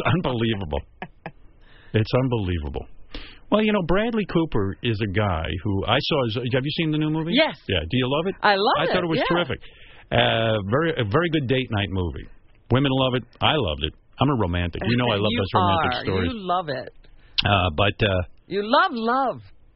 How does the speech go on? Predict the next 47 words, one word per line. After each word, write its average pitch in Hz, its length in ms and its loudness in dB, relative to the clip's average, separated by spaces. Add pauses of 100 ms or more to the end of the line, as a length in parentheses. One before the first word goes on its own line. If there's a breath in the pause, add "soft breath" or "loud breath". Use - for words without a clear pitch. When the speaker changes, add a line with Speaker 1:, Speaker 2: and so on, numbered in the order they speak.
(140)
Speaker 1:
I 131 100 4
love 127 400 2
love. 147 400 0
I'm 143 140 4
in 170 80 2
love 147 260 2
with 147 140 0
love. 160 420 0
Speaker 2:
<laughs> - 40 -8
Speaker 1:
I 147 200 2
didn't 196 220 0
realize 202 420 0
this 76 240 -6
about 90 200 2
myself, 87 380 0
but - 120 0
I 165 160 2
love 165 260 0
love 143 260 0
movies. 87 440 -4
Speaker 2:
Yeah. 269 160 -2 (1080)
Speaker 1:
You 87 100 2
know, 76 160 -2 (220)
it's - 80 -16
kinda - 200 4
Speaker 2:
And 285 100 0
Speaker 1:
cool. 330 140 2
Speaker 2:
even 480 240 0
when 392 180 0
you 311 280 -2 (360 loud breath)
are, 214 220 4 (100)
you 220 120 -2
know, 160 180 2
like, 147 200 -2
going 180 300 0
out 175 120 0
with 160 120 -2
another 170 260 0
couple, 190 240 -2
you 180 140 -2
always 240 220 -2
wanna 220 180 -2
know 196 140 -2
how 165 300 2
they 226 180 -2
met. 175 600 0
Speaker 1:
Yeah. 78 240 -4